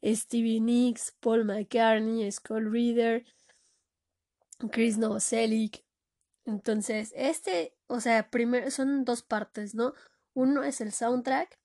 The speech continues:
que está cabroncísimo, y otro es el documental. Entonces, yo creo que vale la pena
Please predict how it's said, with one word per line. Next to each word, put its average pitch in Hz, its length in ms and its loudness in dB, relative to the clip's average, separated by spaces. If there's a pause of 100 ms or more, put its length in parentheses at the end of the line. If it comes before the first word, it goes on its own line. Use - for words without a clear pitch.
(180)
que 196 80 -14
está - 220 -10
cabroncísimo, 214 1120 -2 (680)
y 220 240 2
otro 320 340 2 (140)
es 277 180 -4
el 254 140 0
documental. 220 800 -2 (280)
Entonces, 220 920 -6 (520)
yo 247 200 4
creo 277 160 2
que 262 100 -2
vale 226 200 4
la 202 200 0
pena 214 580 -2